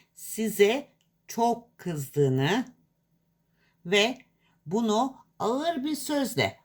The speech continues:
acı sözlerle dökmek isteyen bir erkek hakim çıkmış. Evet can dostlarım, huzur saatimiz buraya kadardı. Burada olan arkadaşlarım,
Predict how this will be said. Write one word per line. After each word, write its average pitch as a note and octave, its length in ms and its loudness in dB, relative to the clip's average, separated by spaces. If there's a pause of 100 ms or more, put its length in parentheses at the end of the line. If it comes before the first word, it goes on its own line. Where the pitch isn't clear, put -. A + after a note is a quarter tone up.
(100)
acı A3+ 300 -2
sözlerle F#3 920 0 (400)
dökmek G#3+ 600 0 (120)
isteyen F#3+ 720 -2
bir D#3 340 -8
erkek G#3+ 760 -6
hakim G3 580 -2 (120)
çıkmış. - 600 -18 (1500)
Evet A#3+ 320 -2
can G3+ 240 0
dostlarım, F3+ 840 -2
huzur D#4 260 -4
saatimiz C4 880 -4
buraya A#3 340 -2
kadardı. - 580 -8 (1000)
Burada D4 360 0
olan C#4 280 2
arkadaşlarım, G3 960 0